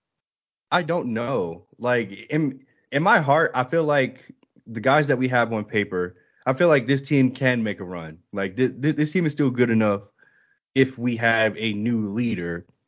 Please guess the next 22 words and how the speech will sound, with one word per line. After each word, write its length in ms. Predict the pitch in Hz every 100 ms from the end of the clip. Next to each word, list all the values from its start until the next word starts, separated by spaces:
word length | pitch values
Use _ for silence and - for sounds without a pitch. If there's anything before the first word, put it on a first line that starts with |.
| _ -
I 60 | 117
think 160 | 135
this 120 | 123
team 160 | 131 113
is 80 | 107
still 160 | 117
good 180 | 101 107
enough 160 | 101 95
to 80 | 95
make 180 | 101 101
a 40 |
run, 380 | 95 101 92 87
but 400 | 90 90 85 - _ _ _ -
maybe 200 | 127 180
I'm 60 | 214
just 160 | 202 -
fooling 220 | 208 156
<laughs> 80 | 123
myself, 260 | - 120
man. 180 | 123 139
Like, 100 | 127 107
maybe, 500 | 143 160 160 143